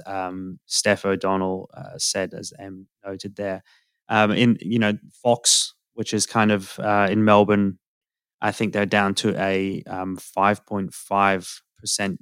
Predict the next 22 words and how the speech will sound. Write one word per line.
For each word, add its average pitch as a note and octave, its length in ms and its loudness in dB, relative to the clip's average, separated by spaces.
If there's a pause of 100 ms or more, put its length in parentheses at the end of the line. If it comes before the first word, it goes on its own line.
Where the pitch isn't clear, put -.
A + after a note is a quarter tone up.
(120)
share G2 500 2
now F#2+ 420 4
and F#2 80 -4
about F#2 280 -4
four G2 380 0
point F#2+ 300 -4
seven G2 360 0
at F#2 140 -8
breakfast. - 640 -4 (440)
With A2+ 220 -6
that, G2+ 280 2
um, F2+ 540 -2
I F#2 80 -10
think G2 180 -10
it's, - 260 -4
uh, F#2 220 -6
Nick, G2+ 520 -4 (580)
Fev, F#2 420 2 (140)
and F2+ 560 -6
Fifi G2 520 -2
at F2 140 -4 (100)
breakfast. - 680 -6